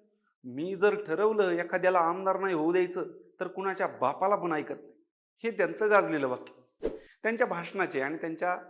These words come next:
पत्रकारांसोबतच्या होणाऱ्या संवादाचे अनेक जण फॅन आहेत. मध्ये तर कुणीतरी दादांना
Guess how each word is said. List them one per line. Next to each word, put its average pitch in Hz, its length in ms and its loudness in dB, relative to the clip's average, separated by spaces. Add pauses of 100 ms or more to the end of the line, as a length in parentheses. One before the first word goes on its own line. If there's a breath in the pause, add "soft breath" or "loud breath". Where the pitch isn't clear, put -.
(360 soft breath)
पत्रकारांसोबतच्या 180 920 -2
होणाऱ्या 156 300 -4
संवादाचे 143 840 -2
अनेक 180 240 -8
जण 165 220 -2
फॅन 139 180 -6
आहेत. 117 120 -12 (760)
मध्ये 180 300 -2
तर 208 80 2
कुणीतरी 196 400 -4
दादांना 175 500 -2